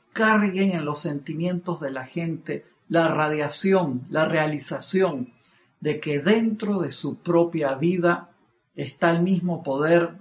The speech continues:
mediante el cual yo resucité una forma física y finalmente ascendí en presencia de varios cientos de personas.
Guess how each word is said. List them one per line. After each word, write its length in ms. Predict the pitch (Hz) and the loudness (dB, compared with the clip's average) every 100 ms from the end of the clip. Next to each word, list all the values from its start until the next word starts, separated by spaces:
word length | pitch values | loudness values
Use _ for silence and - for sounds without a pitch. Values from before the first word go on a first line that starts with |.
| 151 | -6
mediante 560 | 147 143 143 - - | -4 -2 -4 -6 -12
el 120 | 139 | -12
cual 420 | - 165 165 165 127 | -4 0 0 0 2
yo 200 | 165 180 | 4 6
resucité 560 | 175 170 147 - 123 | 4 -2 -8 -12 -6
una 180 | 156 147 | -4 -4
forma 400 | - 156 147 135 | -4 -4 -2 -2
física 720 | - 165 170 170 170 156 - _ _ - | -2 -4 -2 -2 -2 -4 -6 _ _ -6
y 100 | 151 | -4
finalmente 920 | - 202 202 175 165 170 180 170 160 | 2 4 6 6 4 2 0 0 -2
ascendí 500 | - 147 127 127 160 | -4 -6 -4 -2 -2
en 140 | 156 | -2
presencia 1160 | - 139 127 - 185 180 175 - 175 170 175 _ _ | -4 -8 -8 -4 -2 -2 -4 -2 2 2 0 _ _
de 220 | - 139 123 | -8 -6 -2
varios 580 | 147 156 156 160 151 | 2 4 2 -2 -4
cientos 720 | - - 175 160 151 - 156 - | -8 -4 0 0 0 -6 -8 -6
de 140 | 135 | -8
personas. 1000 | - - - - 156 127 - - - - | -6 -8 -8 -8 -8 -6 -8 -12 -18 -20